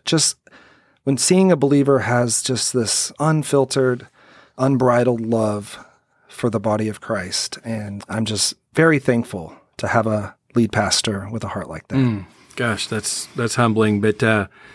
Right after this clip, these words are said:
Speaker 2: I would say it's just a privilege and an honor.
Speaker 1: Yeah.
Speaker 2: And so I, I think this is an incredible <laughs> bunch. I mean,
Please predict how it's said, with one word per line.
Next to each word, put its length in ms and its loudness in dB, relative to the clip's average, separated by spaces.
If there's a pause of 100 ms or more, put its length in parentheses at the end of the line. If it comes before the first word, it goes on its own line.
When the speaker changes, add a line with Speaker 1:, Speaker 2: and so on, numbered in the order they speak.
(460)
Speaker 2:
I 100 2
would 160 0
say 580 2 (640)
it's 180 -2
just 300 -2
a 60 2
privilege 680 0 (140)
and 120 0
an 100 0
honor. 400 0 (140)
Speaker 1:
Yeah. 120 -2
Speaker 2:
And 200 -2
so 520 -2
I, 240 2 (120)
I 120 -2
think 220 -2
this 200 -2
is 120 -6
an 100 -2
incredible 640 -8
<laughs> 120 -10
bunch. 440 0
I 600 2
mean, 520 2